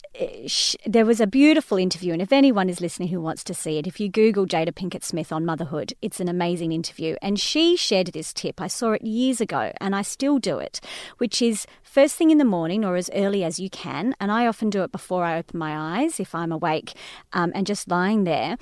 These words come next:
She goes through in her mind each of her children and then her husband and then herself, and asks herself for each of them, "What does so-and-so need today?"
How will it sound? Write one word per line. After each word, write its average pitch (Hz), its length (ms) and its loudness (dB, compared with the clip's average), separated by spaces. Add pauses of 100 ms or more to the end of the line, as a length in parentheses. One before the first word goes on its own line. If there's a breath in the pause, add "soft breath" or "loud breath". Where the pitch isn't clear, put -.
(400 loud breath)
She - 220 -2
goes 294 320 2
through 294 240 0
in 247 140 0
her 202 180 -2
mind 165 420 -2
each 214 220 -2
of 220 100 -14
her 226 120 -4
children 202 520 -2 (840 soft breath)
and 202 420 2
then 202 180 2
her 233 200 -2
husband 180 540 -2
and 190 160 0
then 170 140 -2
herself, 156 600 -6 (100)
and 214 200 -2
asks 262 420 0
herself 233 420 0
for - 160 -6
each - 260 -4
of 170 140 -6
them, 151 300 -4 (560 loud breath)
"What 262 240 2
does 320 500 2
so-and-so 175 680 -2
need 147 320 -4
today?" - 580 -12